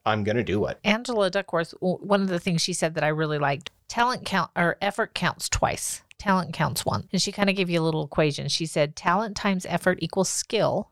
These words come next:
Speaker 2: and skill times effort equals achievement."
Speaker 1: Yes.
Speaker 2: So there you go. Effort counts way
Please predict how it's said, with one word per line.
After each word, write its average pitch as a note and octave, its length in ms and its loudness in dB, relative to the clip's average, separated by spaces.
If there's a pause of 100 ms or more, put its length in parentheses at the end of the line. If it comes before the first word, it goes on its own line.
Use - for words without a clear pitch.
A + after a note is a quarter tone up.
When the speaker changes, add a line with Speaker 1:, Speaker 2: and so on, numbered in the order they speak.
Speaker 2:
and D#3+ 160 2
skill G3 480 0
times D#3+ 360 -2
effort D3+ 320 0
equals D#3+ 300 2
achievement." - 680 -4
Speaker 1:
Yes. - 400 0
Speaker 2:
So - 160 0
there D#3 180 2
you E3+ 100 0
go. F3 220 4 (140)
Effort G#3+ 520 0
counts - 540 0
way F3+ 680 0